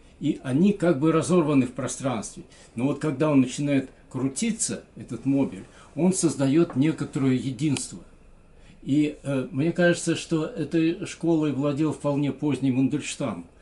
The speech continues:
Собственно, он ее и, и открыл. Это не символизм, а это, если символизм, то какой-то новый символизм.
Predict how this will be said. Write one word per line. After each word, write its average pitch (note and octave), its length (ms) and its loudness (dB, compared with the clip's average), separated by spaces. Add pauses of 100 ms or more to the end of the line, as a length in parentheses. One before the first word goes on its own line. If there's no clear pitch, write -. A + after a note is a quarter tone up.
(160)
Собственно, C3+ 380 -4
он C#3+ 140 4
ее C#3+ 340 2
и, C3 240 2
и C3+ 280 0
открыл. C#3 520 -2
Это G#2 220 -4
не D3+ 340 2
символизм, D3 800 0 (1040)
а C#3+ 120 0
это, D#3+ 360 2 (300)
если D3 280 0
символизм, E3 480 4
то C#3+ 140 -2
какой-то C3+ 340 0
новый D#3+ 260 6
символизм. G#2+ 760 -4